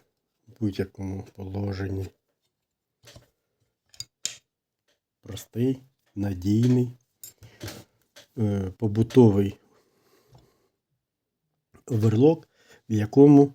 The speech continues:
стоїть, м, побідітовий ніж, який не потребує обслуговування, ну, практично він не тупиться.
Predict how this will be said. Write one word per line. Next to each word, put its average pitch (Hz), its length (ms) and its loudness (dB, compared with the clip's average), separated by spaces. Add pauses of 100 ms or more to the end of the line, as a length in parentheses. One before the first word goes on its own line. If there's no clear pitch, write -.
(160)
стоїть, 101 800 -8 (880)
м, 92 580 -12 (800)
побідітовий 107 840 -4 (640)
ніж, 127 480 0 (840)
який 113 300 2
не 113 100 6
потребує 110 460 2
обслуговування, 131 400 2
ну, 120 100 8
практично 127 520 2
він 104 360 6
не 117 160 4
тупиться. 92 640 -8